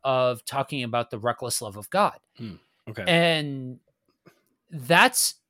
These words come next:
Speaker 1: and, and that's how I come to, appre-, I, I appreciate the song. I think,
Speaker 2: Mm-hmm.
Speaker 1: um, no, it's not chapter and verse, whatever,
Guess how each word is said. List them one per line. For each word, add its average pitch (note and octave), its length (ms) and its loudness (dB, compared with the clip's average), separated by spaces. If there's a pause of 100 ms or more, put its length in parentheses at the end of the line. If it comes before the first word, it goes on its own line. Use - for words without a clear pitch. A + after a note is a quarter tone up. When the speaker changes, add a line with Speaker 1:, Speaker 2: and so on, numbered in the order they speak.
(280)
Speaker 1:
and, G3+ 440 2
and F3+ 160 4
that's G#3 200 8
how G3 60 6
I F#3 160 2
come F3+ 220 -2
to, D3 180 -4
appre-, - 180 -8
I, E3+ 180 4
I E3+ 120 6
appreciate C3 440 -2
the - 60 -18
song. - 180 -18 (100)
I A2+ 220 -8
think, B2 300 -6
Speaker 2:
Mm-hmm. - 520 -6
Speaker 1:
um, A#2 540 0
no, D3+ 400 4
it's D3 180 -4
not D3+ 220 -2
chapter C3+ 380 -2
and C#3 100 -6
verse, A#2 260 -6
whatever, A#2 480 -2